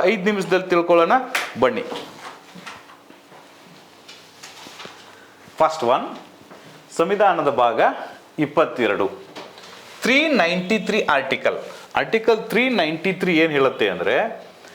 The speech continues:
ಈ ಒಂದು ಭಾಗದಲ್ಲಿ ತ್ರೀ ನೈಂಟಿ ತ್ರೀ ದಿಂದ ತ್ರೀ ನೈಂಟಿ ಫೈವ್ ವರೆಗೆ ನಾವು ಆರ್ಟಿಕಲ್ಸ್ಗಳನ್ನ ಕಲಿತೀವಿ. ತ್ರೀ ನೈಂಟಿ ತ್ರೀ ಏನ್ ಹೇಳುತ್ತೆ ಗೊತ್ತಾ? ಈ ಸಂವಿಧಾನವನ್ನ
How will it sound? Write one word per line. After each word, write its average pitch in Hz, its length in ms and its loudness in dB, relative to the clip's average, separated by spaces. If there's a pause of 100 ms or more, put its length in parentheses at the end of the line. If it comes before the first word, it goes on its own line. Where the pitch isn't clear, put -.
(160)
ಈ 233 180 2
ಒಂದು 240 240 2
ಭಾಗದಲ್ಲಿ 147 760 0 (420)
ತ್ರೀ 226 260 0
ನೈಂಟಿ 175 440 0
ತ್ರೀ 202 400 0
ದಿಂದ 170 300 0 (760)
ತ್ರೀ 247 320 0
ನೈಂಟಿ 156 500 -2
ಫೈವ್ 160 460 0
ವರೆಗೆ 107 260 2
ನಾವು 139 540 0 (200)
ಆರ್ಟಿಕಲ್ಸ್ಗಳನ್ನ 107 880 0 (420)
ಕಲಿತೀವಿ. 101 540 -6 (800)
ತ್ರೀ 311 140 2
ನೈಂಟಿ 262 320 2
ತ್ರೀ 233 180 2
ಏನ್ 202 120 4
ಹೇಳುತ್ತೆ 165 340 0
ಗೊತ್ತಾ? 147 560 0 (800)
ಈ 226 220 4
ಸಂವಿಧಾನವನ್ನ 247 880 2